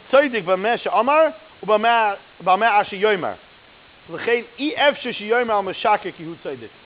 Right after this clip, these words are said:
You can't say about someone that lies that he's a righteous person. He's not. So if Yoina Navi was sent on a mission, and he's a Yoina Hanavi, he's a tzaddik,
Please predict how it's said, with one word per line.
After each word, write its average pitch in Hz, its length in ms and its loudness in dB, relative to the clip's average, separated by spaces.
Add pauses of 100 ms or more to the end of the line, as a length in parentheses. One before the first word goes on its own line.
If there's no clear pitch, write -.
(680)
You 190 120 -14
can't 277 260 -2
say 262 140 2
about 214 180 0
someone 208 200 -8
that 156 140 -8
lies 139 360 -4 (580)
that 156 100 -14
he's 143 120 -14
a 156 40 -14
righteous 165 320 -14
person. 190 220 -16 (600)
He's 147 100 -20
not. 208 180 -8 (760)
So 214 80 -10
if 165 60 -16
Yoina 226 320 -6
Navi 175 220 -8
was 170 80 -10
sent 175 180 -14
on 170 80 -10
a 170 40 -14
mission, 175 500 -10 (720)
and 240 120 -4
he's 254 100 -4
a 240 40 -4
Yoina 277 360 2
Hanavi, 185 720 0 (120)
he's 180 120 -14
a 196 60 -2
tzaddik, 202 540 0